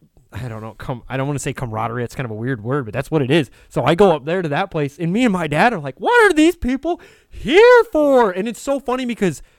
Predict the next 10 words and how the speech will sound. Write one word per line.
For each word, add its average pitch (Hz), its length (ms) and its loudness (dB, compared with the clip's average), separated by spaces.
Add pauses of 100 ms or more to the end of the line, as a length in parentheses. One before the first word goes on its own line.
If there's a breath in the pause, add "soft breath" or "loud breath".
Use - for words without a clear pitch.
(140)
they're 180 260 0
so 220 320 -2
uneducated. 160 560 -4
Like, 151 280 -6
even 240 320 -2
I 175 220 0
know 165 220 0
about, 135 380 -4 (500 loud breath)
I 180 140 0
know, 175 360 0